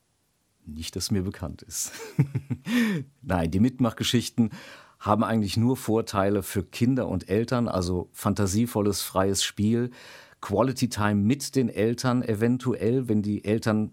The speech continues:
Zeit und Lust dazu haben. Die Eltern selbst können davon auch profitieren. Ähm, wir haben diese Ko-, Geräuschkulisse, die mit, dank der Maimonsi-App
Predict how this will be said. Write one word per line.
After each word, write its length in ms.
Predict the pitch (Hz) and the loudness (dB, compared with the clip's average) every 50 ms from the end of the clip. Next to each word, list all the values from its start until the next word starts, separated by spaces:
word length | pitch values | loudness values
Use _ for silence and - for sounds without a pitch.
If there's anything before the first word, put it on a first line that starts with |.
| _ _ - | _ _ -6
Zeit 340 | - - 107 107 120 113 120 | -2 0 2 2 2 2 0
und 140 | 104 92 | 0 0
Lust 260 | - 110 127 123 - 123 | 0 0 0 0 0 -2
dazu 300 | 113 - - 123 107 98 | -2 0 -2 -2 0 0
haben. 300 | 104 101 104 107 110 107 - - - - _ - | 0 2 2 0 0 -2 -4 -10 -20 -18 _ -6
Die 120 | 104 - | -4 -2
Eltern 380 | - 120 135 135 127 113 104 98 | 0 0 0 2 2 0 0 0
selbst 520 | 85 82 98 117 165 185 139 - - - | 0 2 2 2 2 0 -2 -4 -6 -6
können 200 | - - 107 104 | -2 0 0 0
davon 360 | 92 95 101 101 - 104 90 - - | 0 0 -2 -2 -2 -4 -4 -4 -4
auch 320 | - 87 127 180 - - | -2 0 0 0 -2 -6
profitieren. 920 | - - - 120 - - 101 - - - 92 90 92 92 110 131 143 143 - - - - - - - - - - _ _ - | -10 -8 -8 -6 -4 -6 -6 -6 -6 -6 -2 0 0 2 0 0 -2 -6 -14 -20 -20 -20 -20 -20 -20 -20 -20 -20 _ _ -2
Ähm, 540 | 98 95 98 101 101 101 101 101 95 95 - - | 0 2 2 2 2 2 0 0 -2 -4 -8 -6
wir 220 | 104 107 98 - | -4 -2 0 2
haben 200 | 110 117 127 123 | 2 2 2 2
diese 240 | 107 104 87 82 95 | 0 -2 -2 -2 -4
Ko-, 240 | - - 101 95 - | -4 -4 -4 -6 -4
Geräuschkulisse, 840 | - 92 85 98 110 165 180 - - - 143 104 90 85 - 101 | -6 -4 0 0 0 0 -2 -4 -4 -2 -2 0 0 0 -2 -2
die 220 | 80 92 98 98 98 | -2 -2 -2 0 0
mit, 220 | 95 - - - | 0 -2 -2 0
dank 160 | 101 104 104 | 0 0 0
der 100 | - 110 | 0 0
Maimonsi-App 800 | 101 98 90 90 90 90 110 123 117 104 104 - 87 104 - - | 0 2 2 2 2 2 2 2 0 -2 -4 -2 -2 -4 -4 -4